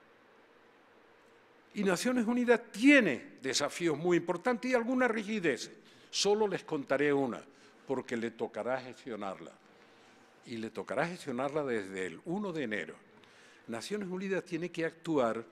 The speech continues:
con unos procedimientos reglados, incluso a veces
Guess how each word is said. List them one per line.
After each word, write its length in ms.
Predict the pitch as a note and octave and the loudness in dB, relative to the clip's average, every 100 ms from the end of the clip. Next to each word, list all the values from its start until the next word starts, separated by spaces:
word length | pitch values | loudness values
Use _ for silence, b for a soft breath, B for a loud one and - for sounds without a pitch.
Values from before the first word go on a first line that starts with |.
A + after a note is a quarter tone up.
| B B B | B B B
con 140 | A2 | -8
unos 240 | A2+ D#3+ C3 | -4 -6 -6
procedimientos 880 | F3 D#3+ E3 D#3 D3+ D#3+ D#3 E3 D#3 | -6 -6 -4 -6 -4 -4 -4 -2 0
reglados, 680 | D3+ D3 G#3+ C#3+ E2+ - - B B B B B | 0 2 2 2 0 -8 -18 B B B B B
incluso 640 | - E3 D3+ A3 B3 - A3+ | -6 -6 -4 -4 0 2 2
a 40 | |
veces 600 | A3 A#3 - A3+ A3 - | 2 0 -2 -4 -4 -8